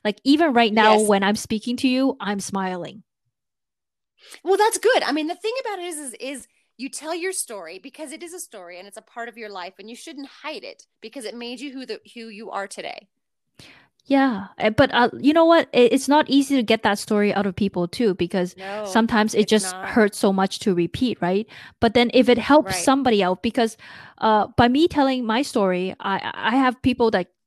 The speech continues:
Speaker 1: tell me that it actually helped them overcome their pain.
Speaker 2: Yeah, that's, that's the idea of my podcast, is I want to, to talk to women like yourself that inspire other women to be able to know that they can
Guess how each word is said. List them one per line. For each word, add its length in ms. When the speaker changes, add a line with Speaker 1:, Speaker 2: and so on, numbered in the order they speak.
Speaker 1:
tell 240
me 320
that 160
it 160
actually 380
helped 320
them 180
overcome 520
their 160
pain. 320
Speaker 2:
Yeah, 400
that's, 280
that's 240
the 180
idea 360
of 80
my 160
podcast, 640
is 140
I 100
want 340
to, 180
to 260
talk 220
to 80
women 480
like 360
yourself 800
that 260
inspire 640
other 260
women 580
to 560
be 200
able 160
to 100
know 360
that 220
they 160
can 320